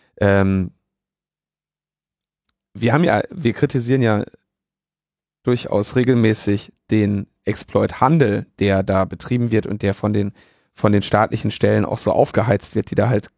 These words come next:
große Beträge zahlen für, äh, Sicherheitslücken, die sie dann nicht schließen, sondern zum Ei-, äh, z-, zum Einsatz bringen oder ausnutzen.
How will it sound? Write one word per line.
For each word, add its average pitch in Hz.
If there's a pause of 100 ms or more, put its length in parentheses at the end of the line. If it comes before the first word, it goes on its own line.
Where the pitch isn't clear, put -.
(180)
große 117
Beträge 113
zahlen 104
für, 101 (500)
äh, 101
Sicherheitslücken, 110
die 104
sie 104
dann 101
nicht 107
schließen, 139 (100)
sondern 104
zum -
Ei-, -
äh, 101
z-, - (560)
zum 101
Einsatz 120
bringen 135 (120)
oder -
ausnutzen. 135